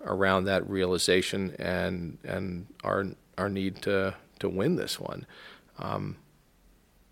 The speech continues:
Ohio led the nation in opioid deaths last year,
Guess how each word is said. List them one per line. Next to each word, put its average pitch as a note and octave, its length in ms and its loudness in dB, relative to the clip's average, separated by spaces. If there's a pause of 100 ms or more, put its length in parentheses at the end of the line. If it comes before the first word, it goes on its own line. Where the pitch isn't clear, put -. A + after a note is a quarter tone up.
(280)
Ohio C3 340 12
led G#2+ 240 6
the F#2 80 0
nation E2 540 2 (260)
in E2+ 120 2
opioid - 400 -2
deaths - 400 -4 (880)
last - 340 0
year, G1+ 240 0